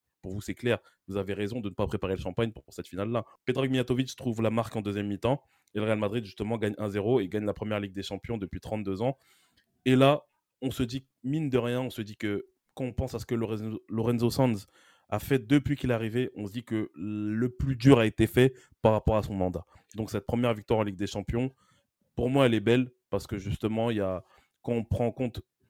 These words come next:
toute la difficulté qu'il y a eu dans cette saison quatre-vingt-sept quatre-vingt-dix-huit, notamment avec un Barça en championnat qui était très fort,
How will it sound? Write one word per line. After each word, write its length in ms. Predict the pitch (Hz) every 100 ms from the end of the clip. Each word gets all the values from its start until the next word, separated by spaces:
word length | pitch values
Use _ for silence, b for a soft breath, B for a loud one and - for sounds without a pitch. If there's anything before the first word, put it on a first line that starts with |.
| _
toute 200 | 147 -
la 100 | 117
difficulté 480 | 107 - - 120 131
qu'il 120 | 117
y 40 |
a 20 | 123
eu 60 |
dans 100 | 117
cette 180 | 107 101
saison 200 | 104 110
quatre-vingt-sept 400 | 101 110 104 104
quatre-vingt-dix-huit, 560 | 101 - 101 98 117 104
notamment 260 | 98 107
avec 140 | 104 101
un 80 |
Barça 260 | 95 98 -
en 80 | 107
championnat 340 | 90 - 107
qui 80 | -
était 140 | -
très 180 | 90 107
fort, 260 | 110 127